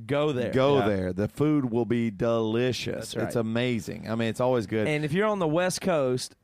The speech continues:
Speaker 1: do not go in a sit-down Mexican restaurant where it's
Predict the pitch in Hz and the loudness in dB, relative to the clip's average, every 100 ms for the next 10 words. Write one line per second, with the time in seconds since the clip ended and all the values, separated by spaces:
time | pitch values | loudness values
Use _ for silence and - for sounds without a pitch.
0 | 127 143 165 165 180 208 180 123 - - | -4 0 0 -2 -2 -2 -2 -4 -10 -18
1 | - _ _ _ _ _ - 127 139 135 | -20 _ _ _ _ _ -10 -2 0 0
2 | 135 135 117 - 180 - 143 143 143 156 | 0 -4 -6 -4 -4 -4 -2 -2 -2 -4
3 | 151 - 127 107 110 - 104 113 120 120 | -6 -8 -8 -6 -8 -8 -8 -6 -4 -2
4 | 120 | -2